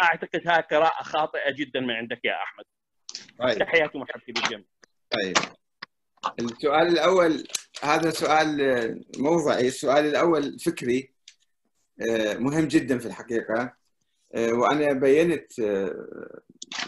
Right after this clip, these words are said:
Speaker 2: ربما أعتقد بينت، آه، رأيي بالتفصيل. آه، أنا ما توصلت إليه في الحقيقة أنه في الإسلام لا يوجد نظام سياسي،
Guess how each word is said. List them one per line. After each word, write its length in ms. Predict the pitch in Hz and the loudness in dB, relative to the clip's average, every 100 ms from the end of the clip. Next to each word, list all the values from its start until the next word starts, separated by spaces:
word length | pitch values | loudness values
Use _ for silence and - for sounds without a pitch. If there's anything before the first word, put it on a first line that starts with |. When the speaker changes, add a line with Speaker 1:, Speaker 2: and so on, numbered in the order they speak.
| - - - - - - 101 113 | -12 -16 -12 -8 -6 -6 -8 -4
Speaker 2:
ربما 500 | 139 143 135 117 107 | 0 2 2 -2 -4
أعتقد 420 | 98 120 147 139 | -6 -6 -6 -2
بينت، 480 | 123 127 139 135 120 | 2 4 4 -2 -4
آه، 300 | 104 98 95 | -2 -2 -2
رأيي 320 | 110 127 110 | -4 -2 -2
بالتفصيل. 800 | 101 98 120 - 147 151 107 101 _ _ _ _ _ _ | -4 -12 -12 -8 -2 0 -2 -6 _ _ _ _ _ _
آه، 800 | 123 131 131 131 127 127 - - _ _ _ - | 0 0 2 2 2 0 -2 -8 _ _ _ -4
أنا 460 | 160 180 160 127 - - - | -2 0 0 0 -6 -16 -8
ما 160 | 123 143 | -6 -2
توصلت 500 | 151 147 190 185 180 | -2 -2 -2 -4 -2
إليه 500 | 135 139 107 101 _ | 0 0 0 -6 _
في 60 | - | -18
الحقيقة 580 | - - 113 - 87 | -16 -12 -12 -10 -8
أنه 240 | 113 123 107 | -6 -6 -8
في 100 | 156 | -8
الإسلام 640 | 135 147 151 139 165 165 _ _ _ _ | -8 -8 -2 0 0 -4 _ _ _ _
لا 260 | 131 156 185 | 0 4 4
يوجد 340 | 190 160 156 | 2 0 -2
نظام 580 | 151 131 156 165 170 165 | -4 -2 2 2 2 -2
سياسي، 600 | - 131 110 101 - 92 | -6 -2 -2 -4 -10 -16